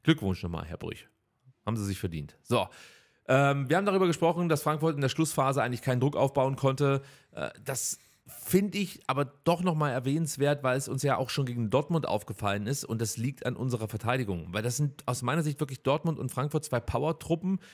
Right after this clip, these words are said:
die können dich in der Schlussphase komplett hinten drin pinnen und das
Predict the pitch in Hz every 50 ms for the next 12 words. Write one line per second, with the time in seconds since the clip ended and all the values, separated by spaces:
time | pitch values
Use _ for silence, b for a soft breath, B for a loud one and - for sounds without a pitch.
0 | B B - 135 110 - - - 135 165 185 185 165 147 165 151 - - - -
1 | 131 127 123 113 - 151 160 156 - - 139 143 131 127 - - 127 113 - 139
2 | 143 - - 165 160 - 151 139 135 147 147 - 143 151 143 156 175 185 180 B
3 | B B B B B B - - 131 139 139 143 139 - - _ _ _ _ _
4 | _ _ - 151 139 - -